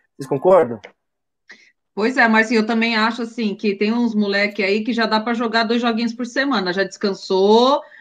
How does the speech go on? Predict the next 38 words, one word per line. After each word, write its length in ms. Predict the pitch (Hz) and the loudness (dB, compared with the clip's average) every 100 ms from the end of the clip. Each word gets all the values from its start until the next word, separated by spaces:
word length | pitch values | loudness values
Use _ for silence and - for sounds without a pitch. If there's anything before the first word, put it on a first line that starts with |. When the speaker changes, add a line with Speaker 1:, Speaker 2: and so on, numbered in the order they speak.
| - | -10
Speaker 2:
a 80 | - | 4
meninada 540 | 208 214 214 208 214 226 | 8 10 10 6 6 4
aí 100 | 220 | 4
já 120 | 277 | 0
pode 320 | 302 277 269 | 0 -2 -2
jogar 500 | 285 311 262 247 247 | -2 -2 0 2 4
aí 300 | 233 233 233 | 4 2 0
final 200 | 240 214 | 0 -2
de 100 | 214 | 0
semana 380 | 220 196 208 202 | 0 0 0 0
e 40 | |
meio, 440 | 190 185 208 247 285 | 0 0 2 2 0
que, 460 | 311 311 349 370 | -2 0 2 0
né, 340 | 320 262 240 294 | 0 2 2 2
a 60 | 269 | 0
gente 340 | 247 254 214 - - | -4 -6 -8 -12 -2
deixa 300 | 214 233 285 | 0 0 -2
os 220 | 285 269 | -4 0
mais 280 | 262 233 202 | 2 2 2
velhos 300 | 208 208 214 | 2 2 2
aí 100 | 202 | -2
descansando 540 | - 214 185 196 180 | -2 -6 -4 -4 -4
um 80 | 170 | -4
pouco, 460 | - 180 214 214 | -2 2 2 0
joga 180 | 185 185 | -4 -4
o 60 | 180 | -2
mais 180 | 180 180 | -4 -4
importante, 600 | 175 170 - 185 214 226 | -8 -10 -6 -4 -4 0
mas 200 | 208 196 | 0 2
a 80 | 196 | 2
molecada 640 | 190 196 190 175 175 214 | 2 2 2 2 2 0
pode 220 | 240 240 | -2 -2
jogar 320 | 294 392 311 453 | 0 2 2 0
sim, 300 | - 330 175 165 | 0 0 0 -2
já, 360 | 170 175 196 | 0 2 2
já 260 | 196 202 220 | 2 2 2
deu, 320 | 247 254 185 | 2 0 0
já. 240 | 165 143 | -2 -6